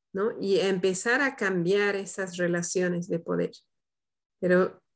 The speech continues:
es, eh, toma tiempo y toma práctica, ¿no? Em, la idea es que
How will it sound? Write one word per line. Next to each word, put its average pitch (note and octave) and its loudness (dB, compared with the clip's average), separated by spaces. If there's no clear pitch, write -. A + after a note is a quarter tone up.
es, F#3 2
eh, E3 0
toma F3+ 0
tiempo G#3 2
y - -16
toma F3 -2
práctica, F#3 -4
¿no? G3 0
Em, F3 4
la F#3+ 4
idea G#3+ 6
es F#3+ 2
que F3+ -6